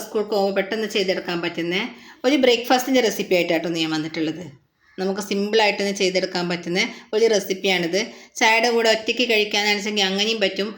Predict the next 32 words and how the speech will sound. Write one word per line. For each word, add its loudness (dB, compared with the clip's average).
അത് -2
മാത്രമല്ല, 0
നമുക്ക് -4
ചിക്കനോ -4
ബീഫോ -2
ഒക്കെ -6
കറി 0
വെച്ച് -4
അങ്ങനെ -2
അതിൻ്റെ -4
കൂടെ -2
കഴിക്കാനാണെന്നുവെച്ചെങ്കിൽ 0
അങ്ങനെയും 0
നമുക്ക് -2
കഴിക്കാൻ 0
പറ്റുന്ന -2
നല്ലൊരു 0
അടിപൊളി 0
ഒരു 0
കടിയുടെ 0
റെസിപ്പി -2
ആയിട്ടാണ് 0
ഞാൻ -4
വന്നിട്ടുള്ളത്. -6
അപ്പോൾ 4
അതെങ്ങനെയാണ് 4
ചെയ്തെടുക്കുന്നതെന്ന് 0
നമുക്ക് -6
നോക്കാം. -10
അപ്പോൾ 4
അതിന്, 4
അതിനായിട്ട് 2